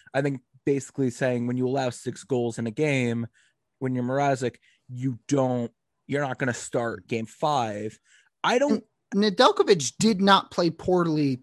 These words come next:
Speaker 2: tonight.
Speaker 1: Yeah.
Speaker 2: Yes, he, it was twenty-three to twenty-five, but normally for Carolina, that's good enough. You, you know what I mean? Normally, that was what I was saying about game one. Normally for Carolina, if you,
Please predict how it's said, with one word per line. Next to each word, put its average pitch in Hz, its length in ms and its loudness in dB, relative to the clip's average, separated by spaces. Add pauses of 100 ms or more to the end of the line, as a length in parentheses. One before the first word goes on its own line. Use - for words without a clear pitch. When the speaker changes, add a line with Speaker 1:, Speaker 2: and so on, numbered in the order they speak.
Speaker 2:
tonight. 165 560 4 (220)
Speaker 1:
Yeah. 220 260 -10
Speaker 2:
Yes, 190 480 4
he, 190 340 -4
it 185 60 6
was 175 160 0
twenty-three 226 480 2
to 185 60 2
twenty-five, 208 640 2
but - 240 -2 (280)
normally 180 1040 6 (260)
for 170 120 -4
Carolina, 180 840 4
that's 185 300 4
good 262 280 4
enough. 202 420 2 (120)
You, 214 260 6
you 208 100 4
know 190 140 6
what 190 140 6
I 170 80 2
mean? 180 300 -2 (280)
Normally, 214 580 4
that 196 200 10
was 196 160 4
what 190 100 2
I 185 60 4
was 170 140 0
saying 180 200 -2
about 160 300 2
game 151 300 -2
one. 165 340 0
Normally 202 420 0
for 170 160 -6
Carolina, 185 580 4
if 131 140 -6
you, 151 120 0